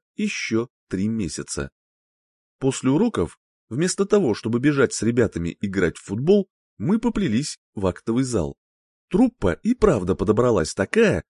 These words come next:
что без костюмов можно было угадать, кто есть кто. Вот этот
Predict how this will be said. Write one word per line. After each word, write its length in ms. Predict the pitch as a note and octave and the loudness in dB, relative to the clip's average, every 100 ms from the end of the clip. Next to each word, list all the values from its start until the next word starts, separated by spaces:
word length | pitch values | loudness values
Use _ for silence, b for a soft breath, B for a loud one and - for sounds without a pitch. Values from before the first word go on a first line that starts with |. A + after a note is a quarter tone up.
| _ | _
что 240 | - - A3+ | -12 0 0
без 140 | A#3+ | 2
костюмов 540 | B3 A#3+ C3 G2+ F2+ | -2 -4 0 0 0
можно 260 | - F#2+ G2 | 0 0 0
было 200 | F#2 F#2+ | 2 2
угадать, 520 | F#2 G#2+ D#3 G#3+ - - _ | 2 4 6 4 2 -18 _
кто 400 | - - F3 G#3+ - - | -20 0 2 2 0 -6
есть 420 | A#2 C3+ - - | 0 0 -2 -12
кто. 440 | - - G#2 D2 - _ _ _ _ - | -16 -2 0 0 -6 _ _ _ _ -8
Вот 280 | C#3+ A#3+ C3+ | -4 0 0
этот 280 | G#2 F2+ | -2 -6